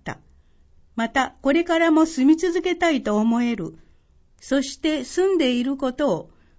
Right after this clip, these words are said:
誇りに感じていただけるような羽曳野市を作っていくために、私たち議員も努力しなければならない。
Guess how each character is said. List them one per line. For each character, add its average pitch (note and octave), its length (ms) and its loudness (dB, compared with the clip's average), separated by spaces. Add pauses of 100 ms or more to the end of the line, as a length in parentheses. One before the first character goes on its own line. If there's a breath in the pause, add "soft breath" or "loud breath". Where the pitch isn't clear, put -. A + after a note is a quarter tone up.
誇 E4 420 2
り E4+ 40 8
に E4+ 160 6
感 D#4+ 280 4
じ D#4+ 160 0
て E4 180 0
い A3+ 200 -8
た D4+ 140 0
だ D#4 120 0
け D#4 180 -2
る D4+ 120 0
よ D4 180 0
う G3+ 60 -4
な D#3+ 240 -6
羽 B3 280 -2
曳 D4+ 160 0
野 D#4 140 4
市 B3 180 -4
を A3 80 -2
作 C4+ 300 -6
っ - 20 -10
て G#3 240 -4
い G3+ 80 -2
く A3 120 -8
た A3 180 -6
め G#3+ 120 -4
に、 F#3 220 -6 (640)
私 C4+ 400 0
た C#4 140 -2
ち A#3+ 180 -2
議 C4+ 120 2
員 C4 280 2
も F#3 200 -4
努 B3+ 180 0
力 A#3 280 -4
し - 140 -6
な C#4+ 160 0
け A#3 140 -6
れ F#3 100 -4
ば E3+ 140 -8
な F3+ 140 -6
ら G3+ 140 -6
な F#3 140 -10
い。 - 80 -20